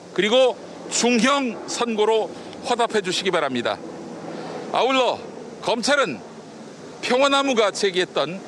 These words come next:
전광훈 내란 혐의, 우리가 그동안 너무 간과해 왔던 것은 아닌가 돌아보면서 재수사해 주기를 바랍니다.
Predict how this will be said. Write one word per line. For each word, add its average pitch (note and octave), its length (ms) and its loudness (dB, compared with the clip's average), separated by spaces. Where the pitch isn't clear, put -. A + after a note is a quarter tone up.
전광훈 B3 440 2
내란 B3 380 4
혐의, A#3 320 -2
우리가 G#3+ 280 4
그동안 G#3+ 340 2
너무 A3+ 260 2
간과해 B3+ 640 2
왔던 A#3+ 360 2
것은 A3 260 2
아닌가 A3 420 2
돌아보면서 G#3 720 2
재수사해 G#3+ 600 2
주기를 F3 300 0
바랍니다. C3 440 0